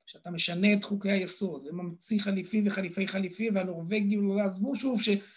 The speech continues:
ש-, שעד אתמול אנשים צרחו חמאס נגד הדבר הזה, ופתאום זה הפך ללגיטימי וסבבה. אני רק אומר, אבל העובדה שעכשיו אתה רוצה למנות דיינים משלך,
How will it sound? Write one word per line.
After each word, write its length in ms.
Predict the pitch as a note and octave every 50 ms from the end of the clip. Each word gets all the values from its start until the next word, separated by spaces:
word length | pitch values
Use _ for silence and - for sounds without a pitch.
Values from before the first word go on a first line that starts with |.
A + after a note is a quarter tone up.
| - _ _ _
ש-, 120 | - -
שעד 420 | F3 F3 E3 - E3+ F3 F3+ G3+ G3+
אתמול 300 | G3 - F#3 G3 G3+ G3
אנשים 280 | F#3 E3+ - G#3 G3+
צרחו 520 | - - - G3+ - - - - G3+ G#3 G#3
חמאס 480 | G3 - - G3 F#3+ G#3 G#3 G3+ -
נגד 160 | G#3 G3 G3 G3
הדבר 260 | F#3+ F#3+ F#3 G#3 G#3+
הזה, 180 | A3 A3+ A3+ G#3
ופתאום 300 | - F3+ F3+ - G3 G3
זה 100 | F#3+ F#3+
הפך 220 | - - F3+ -
ללגיטימי 480 | G3+ G3 F#3 F3 E3+ E3 G3+ G3 G3 F#3
וסבבה. 420 | E3+ C3+ - D#3+ - C#3 C#3+ C#3 B2+ - - - - _ _ _ _ -
אני 140 | E3 E3+ F3+
רק 120 | A#3+ B3+
אומר, 160 | C4+ C4 B3 A3+
אבל 100 | G3+ F#3+
העובדה 380 | F3+ F3 E3+ E3 F#3 C#4 C#4+
שעכשיו 300 | - A3+ G3+ - B3+ A#3+
אתה 140 | A3+ G3+ G#3+
רוצה 340 | F#3+ F#3+ F#3 - - B3+ B3+
למנות 380 | A#3 A3+ A3 G#3 G#3 A#3 A3
דיינים 520 | G3+ G#3+ G3+ F#3+ F#3 G3 G3+ F3+ - - - _ _ _ _ _ _ _ _ _ _ _ _ -
משלך, 540 | E3+ F#3 E3+ - - F#3 F3+ E3 - G3+